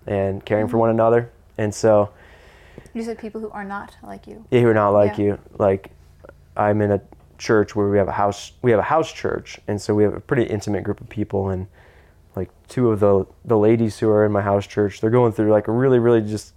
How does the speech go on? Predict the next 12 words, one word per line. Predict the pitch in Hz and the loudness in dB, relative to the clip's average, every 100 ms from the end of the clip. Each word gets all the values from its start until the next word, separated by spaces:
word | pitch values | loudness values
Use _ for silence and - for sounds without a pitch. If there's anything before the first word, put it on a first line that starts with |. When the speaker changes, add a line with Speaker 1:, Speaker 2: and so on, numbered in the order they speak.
| _ - | _ -12
Speaker 1:
tough, | - 110 - - - _ | -2 -2 -2 -10 -20 _
tough | - 98 - | -2 -2 -2
time | - 98 98 | -4 -2 -2
right | 92 82 | -4 -4
now. | 92 95 95 | -4 -4 -6
Speaker 2:
Mm-hmm. | 233 220 214 - 107 - _ | -10 -14 -16 -16 -16 -16 _
Speaker 1:
Life | - 107 104 101 | -6 0 0 0
is, | 104 95 - - _ _ _ _ _ | -4 -6 -14 -20 _ _ _ _ _
is | - 101 | -8 -4
tough | - 95 - | -2 -4 -4
for | |
them, | 92 87 95 | -6 -6 -8